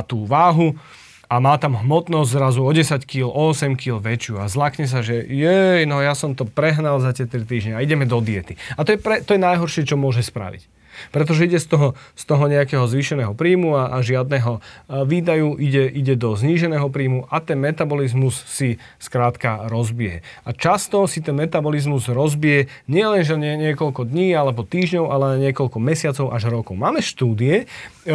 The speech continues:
u tých ľudí, ktorí, ktorí naozaj, že rýchlo potrebovali extrémne schudnúť, e, to bola taká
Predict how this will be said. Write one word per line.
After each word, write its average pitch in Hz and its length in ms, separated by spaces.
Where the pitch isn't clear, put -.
u 165 120
tých 160 220
ľudí, 175 240
ktorí, 156 340
ktorí 151 240
naozaj, 147 420
že 123 200
rýchlo 180 320
potrebovali 151 580
extrémne 131 480
schudnúť, 226 480
e, - 20
to 135 100
bola 139 220
taká 131 160